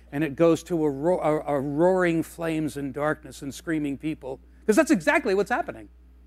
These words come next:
My video is paltry compared to what's really happening. And that's why the gospel is so unspeakably precious. It's, it's the only means to keep you from winding up down there. And they're down there now, beloved.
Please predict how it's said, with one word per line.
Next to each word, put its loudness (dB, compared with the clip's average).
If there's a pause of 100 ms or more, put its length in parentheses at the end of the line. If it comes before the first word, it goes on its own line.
(360)
My 4
video 6
is 2
paltry 4
compared 0
to 2
what's 2
really 2
happening. -4 (760)
And 0
that's 0
why -2
the -4
gospel -4
is -6
so -8
unspeakably -8
precious. -12 (760)
It's, -6
it's -2
the 6
only 8
means 4 (300)
to 0
keep 2
you 2
from -2
winding 2
up -2
down -6
there. -12 (680)
And 4
they're 8
down 6
there 6
now, 6
beloved. 0